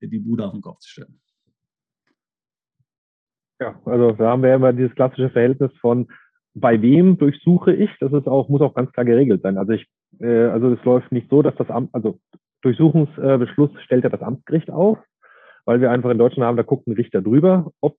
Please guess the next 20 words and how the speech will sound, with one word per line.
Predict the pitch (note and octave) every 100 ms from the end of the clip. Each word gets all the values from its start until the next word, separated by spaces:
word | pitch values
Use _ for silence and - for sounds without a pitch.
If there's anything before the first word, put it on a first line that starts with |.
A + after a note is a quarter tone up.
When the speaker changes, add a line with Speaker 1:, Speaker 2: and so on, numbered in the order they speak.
| -
Speaker 2:
die | D3+
dann | C3
immer | C#3+ D#3+ F#3+
im | D#3
Einzelfall | B2+ C#3+ C#3 B2 B2+
so | B2+
drüber | A#2 C3+ E3 C#3+
gucken | - E3+ E3+
oder | - B2 A#2
nicht, | C3 F#3+ -
lasse | A#2+ B2+
ich |
jetzt | A#2 -
mal | G#2+
dahingestellt | G#2+ D3+ F3+ E3+ F3
sein. | F#3 C4 _ _ _ - _ _ _
Aber, | - C3 C3 C3 A#2 C3
ähm, | B2 -
muss | C#3 E3
ein, | C3+ B2